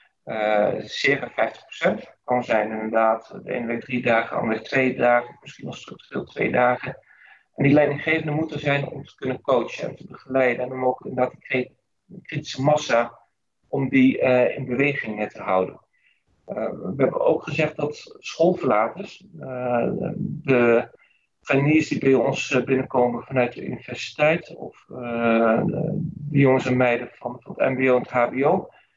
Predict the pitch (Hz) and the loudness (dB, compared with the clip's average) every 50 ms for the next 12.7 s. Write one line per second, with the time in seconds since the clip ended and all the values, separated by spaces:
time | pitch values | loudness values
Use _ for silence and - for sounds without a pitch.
0 | _ _ _ _ - - - - - 160 165 160 - 156 143 143 147 151 147 139 | _ _ _ _ -16 -14 -10 -2 0 0 0 0 -2 -2 0 2 2 2 0 -2
1 | 123 - - - 131 127 135 - - - 139 151 180 190 185 - - 135 127 - | -8 -12 -14 -12 -10 -8 -8 -8 -8 -4 -4 -2 -2 -2 -4 -8 -14 -18 -18 -16
2 | - - - - - 120 120 143 156 170 165 156 151 151 160 170 170 170 - - | -16 -20 -20 -18 -16 -8 -4 0 2 4 4 6 6 4 4 4 2 0 -6 -16
3 | _ _ _ - 131 139 147 - - 135 147 143 - - 127 123 127 131 - - | _ _ _ -2 0 0 0 2 0 0 0 -2 -4 -8 -6 -4 -4 -6 -6 -8
4 | - 147 - - - _ - - 147 143 147 - - - 139 143 - - - - | -8 -8 -8 -8 -10 _ -16 -4 -2 -2 -2 -2 -4 -2 -2 -2 0 -2 -4 -4
5 | - 147 139 - 151 151 147 123 117 113 101 95 - - - _ _ _ _ _ | -6 -10 -2 2 2 4 4 4 2 2 0 0 0 -4 -10 _ _ _ _ _
6 | _ _ _ - 127 120 139 160 185 - - - - - 135 139 139 - - - | _ _ _ -2 -2 0 2 0 0 0 -4 -8 -6 -6 -2 0 0 0 -2 -2
7 | - - - 202 - - - - _ _ _ _ _ _ _ _ - 160 175 175 | -2 0 0 -2 -2 -8 -12 -16 _ _ _ _ _ _ _ _ -4 -2 -2 -2
8 | - 156 - - 147 143 - 147 151 151 - 147 135 131 - 143 147 143 135 127 | -4 -8 -12 -10 -12 -10 -4 -4 -4 -2 0 -2 -2 -2 0 0 0 0 0 0
9 | 120 113 135 147 151 139 127 - - 208 - _ _ _ _ _ - - - - | -2 -4 -2 -2 -2 -2 -2 -8 -10 -12 -12 _ _ _ _ _ -12 -6 -6 -6
10 | 139 - - - 147 135 135 127 131 135 135 131 120 117 131 147 151 151 143 - | -6 -6 -6 -2 2 2 4 4 4 4 4 4 2 2 0 2 2 0 0 -4
11 | - - 156 143 - 131 - 131 117 - 135 143 139 131 127 123 113 - - - | -10 -12 -12 -12 -12 -14 -12 -12 -10 -4 0 0 0 0 0 -4 -6 -6 -8 -8
12 | - 110 98 - 110 104 104 104 101 104 98 - - - | -8 -8 -4 -2 0 0 0 0 0 0 0 -2 -2 -4